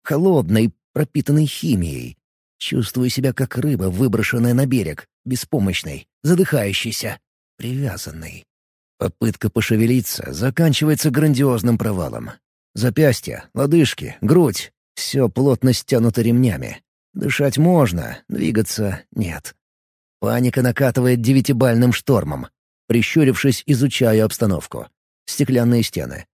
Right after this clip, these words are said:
ровные белые панели, гладкие металлические поверхности.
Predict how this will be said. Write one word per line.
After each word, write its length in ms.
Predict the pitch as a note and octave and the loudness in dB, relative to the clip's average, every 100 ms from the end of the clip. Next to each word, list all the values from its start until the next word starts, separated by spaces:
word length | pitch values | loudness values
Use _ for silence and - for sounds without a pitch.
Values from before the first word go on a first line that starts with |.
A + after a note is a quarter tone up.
| _ - | _ -4
ровные 420 | B2+ A2 A2+ B2 | 0 2 2 2
белые 340 | G#2+ A2+ A#2 | 2 2 2
панели, 480 | A2+ C3+ G#2 C2 B1 _ _ | 2 2 0 -4 -12 _ _
гладкие 520 | - D3 B2+ G#2 A#2 A#2 | -2 2 0 0 2 4
металлические 720 | C3 C3 B2+ C3+ A#2 B2 B2 | 4 2 2 0 -2 0 2
поверхности. 800 | B2+ B2+ G#2 - E2+ - C2 | 2 2 0 -2 -6 -8 -12